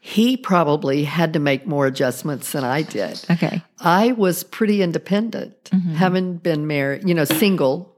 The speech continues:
Speaker 1: for sixteen years.
Speaker 2: Right.
Speaker 1: So I had, I, I would take off and go see my son at college on the weekends. I had friends who lived in San Marcos, very close friends,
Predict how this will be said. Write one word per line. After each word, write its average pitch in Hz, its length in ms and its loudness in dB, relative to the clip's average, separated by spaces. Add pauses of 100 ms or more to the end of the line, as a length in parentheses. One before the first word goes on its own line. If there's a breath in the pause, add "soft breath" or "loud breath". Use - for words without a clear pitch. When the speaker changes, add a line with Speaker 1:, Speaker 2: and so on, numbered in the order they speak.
Speaker 1:
for 160 120 0
sixteen 156 600 -2
years. 120 360 -4
Speaker 2:
Right. - 220 -2 (380 loud breath)
Speaker 1:
So 165 600 2
I 175 200 2
had, 196 400 2
I, 170 200 0 (200)
I 151 180 0
would 165 240 -2 (300)
take 139 240 0
off 151 240 2
and 147 140 0
go 131 100 0
see 143 220 0
my 127 160 0
son 135 360 0
at 165 160 -4
college 120 640 -4
on 170 160 2
the 151 80 4
weekends. 143 520 2
I 143 60 4
had 143 200 0
friends 143 420 0
who 165 120 0
lived 139 240 2
in 139 100 0
San 131 300 0
Marcos, 127 460 -2
very 139 260 2
close 131 360 0
friends, 135 460 -4